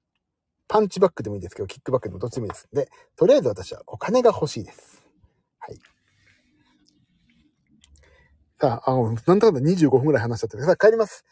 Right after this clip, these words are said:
ということで皆さん、えーと、二千二十三年、いろいろとありがとうございました。えーと、まあ、ただね、あのー、配信の内容とか、スタンスは変わらず、どうしようもないつまんない配信をしますけども、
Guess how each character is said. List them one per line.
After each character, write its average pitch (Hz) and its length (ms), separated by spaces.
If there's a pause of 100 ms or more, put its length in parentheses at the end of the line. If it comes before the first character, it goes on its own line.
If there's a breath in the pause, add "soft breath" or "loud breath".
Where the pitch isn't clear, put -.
(400 soft breath)
と - 80
い - 20
う - 20
こ 302 60
と 254 80
で - 20
皆 220 120
さ 156 160
ん、 - 160
え 139 200
ー - 20
と、 127 80
二 131 120
千 139 160
二 147 140
十 143 140
三 139 280
年、 143 240 (340)
い 131 60
ろ 120 100
い - 20
ろ 113 100
と 104 80
あ 107 60
り 139 80
が 185 120
と 160 100
う - 20
ご 135 100
ざ 139 100
い 156 40
ま 180 120
し 170 60
た。 - 180 (440 soft breath)
え 196 160
ー 190 40
と、 190 100
ま 196 60
あ、 - 20
た 285 100
だ 262 100
ね、 262 180 (160)
あ 180 80
の 127 480
ー、 - 20
配 165 240
信 165 160
の 160 80
内 156 200
容 165 280
と 175 120
か、 101 500 (320)
ス - 80
タ 156 120
ン 143 120
ス 123 120
は 101 140
変 - 160
わ 156 60
ら 165 100
ず、 151 260 (360 soft breath)
ど - 400
う 117 40
し 127 140
よ 127 60
う - 20
も 123 100
な 147 120
い 143 80
つ - 120
ま 143 100
ん 139 60
な 131 80
い 117 60
配 123 180
信 143 140
を 131 40
し 139 100
ま 196 80
す - 80
け 202 60
ど 147 80
も、 120 180